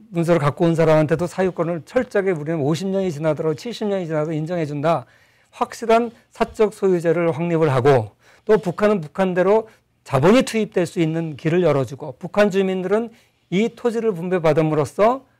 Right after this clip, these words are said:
어떻게 보면 자산가가 되고 이렇게 하는 것이 그러면 이제 일 국가 이 체제가 아니라 똑같은 체제가 유지가 되고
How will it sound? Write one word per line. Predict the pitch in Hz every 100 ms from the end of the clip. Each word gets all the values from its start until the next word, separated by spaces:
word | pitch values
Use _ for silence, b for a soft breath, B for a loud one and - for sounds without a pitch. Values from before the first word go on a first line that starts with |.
| -
어떻게 | 165 175 170
보면 | 160 175 208 b b
자산가가 | - 147 175 190 165 165
되고 | - 123 135 104 _ _ _ _ _ _ _
이렇게 | 254 240 233 240
하는 | 208 208
것이 | 190 160 214 208 151
그러면 | - 196 208 196
이제 | 170 165
일 | 185 208
국가 | 185 - 190
이 | 175
체제가 | - 180 180
아니라 | 165 165
똑같은 | 170 233 240 220 202
체제가 | - 185 175 156
유지가 | 135 131 135
되고 | 123 113 127